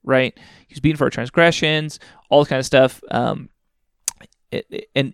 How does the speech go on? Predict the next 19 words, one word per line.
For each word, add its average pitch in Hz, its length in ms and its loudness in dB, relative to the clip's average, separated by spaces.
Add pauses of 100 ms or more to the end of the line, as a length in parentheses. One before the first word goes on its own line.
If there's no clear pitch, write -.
and, 131 460 -6 (160)
you 135 160 -6
know, 110 240 -2 (1040)
he 151 280 -6
did 151 280 2
this. - 380 2 (760)
Oh 104 160 -12
man, 101 220 -12
I'm 117 80 -12
totally - 300 -4
butchering - 300 -12
this. - 120 -16
I - 60 -8
better - 160 -4
<laughs> - 20 -4
go - 220 -6
back - 320 -4
and 370 100 -10
just - 400 -6